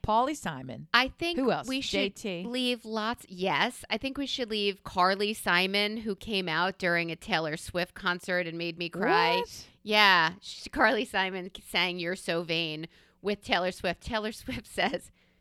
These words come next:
Speaker 2: "You thought I had breakup songs that were powerful? Check this shit out." And then here,
Speaker 1: That's
Speaker 2: da, da, da, da,
Speaker 1: crazy.
Speaker 2: da, da,
Speaker 1: Oh, I
Speaker 2: da.
Speaker 1: had no idea.
Speaker 2: Yeah, it was, it was amazing.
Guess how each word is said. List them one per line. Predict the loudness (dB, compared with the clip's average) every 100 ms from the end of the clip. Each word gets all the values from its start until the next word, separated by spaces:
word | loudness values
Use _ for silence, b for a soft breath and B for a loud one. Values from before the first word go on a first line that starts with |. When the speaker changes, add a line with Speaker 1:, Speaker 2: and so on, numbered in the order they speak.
| _
Speaker 2:
"You | -4 -2
thought | 0 0
I | 2 0
had | 0 -4 -2
breakup | -2 0 -4 -2
songs | -2 0 -2 -2
that | 0
were | 0
powerful? | 0 2 4 2 -2 -4
Check | -4 -2 -2 0
this | -2
shit | 0 0 2
out." | 0 0
And | -2 -2
then | -2
here, | 0 2
Speaker 1:
That's | 2 2 -8 -8 -2 4
Speaker 2:
da, | 6
da, |
da, | 6 4
da, | 6 6 6 4
Speaker 1:
crazy. |
Speaker 2:
da, | 2 0 2
da, | 4
Speaker 1:
Oh, |
I | 2
Speaker 2:
da. |
Speaker 1:
had | 0 -2
no | -4
idea. | -4 -6 -6 -2
Speaker 2:
Yeah, | -2 -2 -2
it | -2
was, | -2 -8 -8
it | -4
was | -4 -4
amazing. | -6 -6 -6 -6 -8